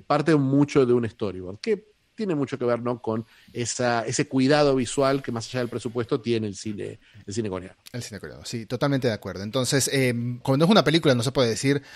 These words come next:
Speaker 2: "Nacho, lo continuará jugando, Nacho, eh, <laughs> la seguirás viendo la serie". En este caso, más bien te podría preguntar, ¿te gustó y la recomendarías o no te gustó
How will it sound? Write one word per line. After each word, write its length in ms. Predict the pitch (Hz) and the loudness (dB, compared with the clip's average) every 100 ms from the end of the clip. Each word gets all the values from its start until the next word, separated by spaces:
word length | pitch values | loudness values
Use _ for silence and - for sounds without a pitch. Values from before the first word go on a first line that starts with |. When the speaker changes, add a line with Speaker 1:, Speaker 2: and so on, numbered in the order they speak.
| - 104 | -10 -4
Speaker 2:
"Nacho, 240 | 131 82 | -4 -4
lo 80 | - | -10
continuará 360 | 87 87 82 | -12 -8 -6
jugando, 480 | 98 117 175 269 117 | 0 6 8 8 4
Nacho, 420 | 85 113 - 85 50 | -2 -6 -8 -12 -12
eh, 640 | 87 76 78 - 110 151 127 | -18 -18 -16 -12 -8 -6 -4
<laughs> 260 | 165 135 127 | -2 -2 -4
la 200 | 123 107 | -6 -6
seguirás 400 | 117 110 117 120 | -6 -2 -2 4
viendo 340 | 190 247 208 | 4 6 6
la 80 | 160 | 4
serie". 320 | 226 226 - - - - | 4 2 -2 -10 -20 -12
En 120 | 113 117 | -4 0
este 180 | 143 | 2
caso, 300 | 127 131 160 | 4 4 4
más 180 | 165 131 | 2 -2
bien 120 | 110 | -2
te 60 | 107 | -4
podría 200 | 107 98 | -4 -2
preguntar, 420 | 107 107 117 98 - - - - - | -4 0 0 0 -4 -20 -20 -20 2
¿te 100 | 143 | 4
gustó 340 | 135 - 240 285 | 4 6 6 8
y 20 | |
la 80 | 220 | 6
recomendarías 680 | 151 143 139 208 302 277 - | 6 4 4 6 4 2 -2
o 120 | 123 | -2
no 100 | 123 | 0
te 80 | 147 | 0
gustó 460 | 123 - 147 180 | -2 0 -2 -2